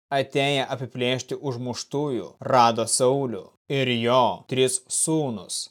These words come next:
žuvusius ant Gilbojos kalno.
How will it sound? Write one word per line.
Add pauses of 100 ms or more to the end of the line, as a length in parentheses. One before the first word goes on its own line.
žuvusius
ant
Gilbojos
kalno.